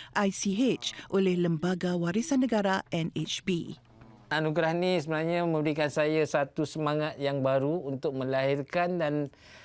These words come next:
Speaker 2: mm, mem-, memahirkan le-, lebih ramai lagi anak muda untuk pelajari seni ni. Ah, tapi semua perlu faham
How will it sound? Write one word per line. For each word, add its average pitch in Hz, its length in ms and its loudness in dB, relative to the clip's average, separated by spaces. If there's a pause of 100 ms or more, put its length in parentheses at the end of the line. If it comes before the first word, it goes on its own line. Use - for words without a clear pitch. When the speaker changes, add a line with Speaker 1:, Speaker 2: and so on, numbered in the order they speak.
(440)
Speaker 2:
mm, 151 640 -2 (400)
mem-, 147 320 0
memahirkan 156 1120 2
le-, 147 160 0
lebih 156 160 2
ramai 156 320 2
lagi 156 320 2
anak 156 160 -2
muda 143 560 0 (560)
untuk 160 720 0
pelajari 143 560 2
seni 139 320 0
ni. 117 140 -2 (840)
Ah, 110 320 -2
tapi 151 480 0
semua 143 480 -2
perlu 151 400 2
faham 143 560 -2